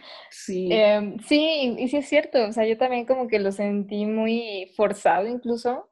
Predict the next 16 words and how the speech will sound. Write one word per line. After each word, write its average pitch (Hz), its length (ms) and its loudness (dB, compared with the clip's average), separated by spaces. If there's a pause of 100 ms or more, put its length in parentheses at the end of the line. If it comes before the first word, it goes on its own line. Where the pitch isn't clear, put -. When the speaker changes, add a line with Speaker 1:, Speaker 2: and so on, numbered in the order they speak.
(120)
Speaker 1:
Sí. 247 480 0 (180)
Speaker 2:
No 208 200 -4
sé 202 220 -2
decirlo. 196 680 -6 (1300)
Em, 190 680 -4 (160)
sí, 269 400 -2
o 233 100 -4
sea, 220 300 2 (120)
i-, - 240 -8
igual 320 460 2
siento 311 320 -2
que - 100 -4
tiene 269 200 -8
mucho 254 280 -10
que 233 100 -2
ver 214 260 0